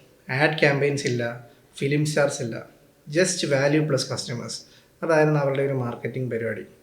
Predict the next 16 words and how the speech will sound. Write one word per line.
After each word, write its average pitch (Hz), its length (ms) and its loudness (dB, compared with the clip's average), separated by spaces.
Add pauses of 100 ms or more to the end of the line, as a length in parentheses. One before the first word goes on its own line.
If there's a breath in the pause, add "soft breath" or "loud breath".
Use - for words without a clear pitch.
(600 loud breath)
അങ്ങനെ 196 260 8
ഇരിക്കുമ്പോഴാണ് 165 600 8
രണ്ടായിരത്തി 147 520 2 (100)
ഇരുപത്തിമൂന്നിൽ 127 880 -4 (300)
Instagram-ലും 127 800 -2 (120)
Twitter-ലുമൊക്കെ 131 720 -2 (440 loud breath)
വിശാൽ 208 460 6
മെഗാ 147 280 2
മാർട്ടിൻ്റെ 131 340 -2 (100)
പ്രൈസ് 147 420 0
ടാഗ്സ് 123 400 0 (320)
മീം 175 320 4
മെറ്റീരിയൽസ് 139 500 -2
ആയിട്ട് 123 140 -2
വരാൻ 123 240 -4
തുടങ്ങിയത്. 113 340 -12